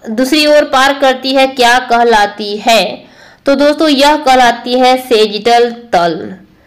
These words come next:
ठीक है, यह कहलाती है sagittal तल। नेक्स्ट दोस्तों धड़ यानी torso का किसी एक ओर झुकाव किस plain और अक्ष का उदाहरण है?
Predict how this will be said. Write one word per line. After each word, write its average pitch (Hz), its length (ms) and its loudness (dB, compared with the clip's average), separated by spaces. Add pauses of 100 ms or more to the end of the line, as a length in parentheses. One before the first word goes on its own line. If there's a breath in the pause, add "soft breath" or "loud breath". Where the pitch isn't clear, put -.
(400 soft breath)
ठीक 269 180 -2
है, 311 200 2
यह 254 120 2
कहलाती 254 440 0
है 277 160 0
sagittal 226 560 0 (280)
तल। 165 220 0 (3500 soft breath)
नेक्स्ट 349 300 2
दोस्तों 370 680 2
धड़ 311 240 2
यानी 339 220 2
torso 285 580 2 (260)
का 294 140 2
किसी 302 280 -2 (160)
एक 320 280 0
ओर 311 220 2
झुकाव 269 540 0
किस 330 200 -2 (120)
plain 294 380 0
और 277 360 0
अक्ष 262 260 -2
का 277 220 0
उदाहरण 240 680 2 (140)
है? 220 240 0